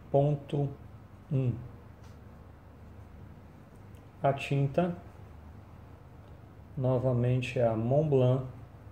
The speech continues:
Toffee Brown.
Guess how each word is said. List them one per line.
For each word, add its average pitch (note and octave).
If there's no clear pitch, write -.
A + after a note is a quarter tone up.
Toffee C3
Brown. A#2+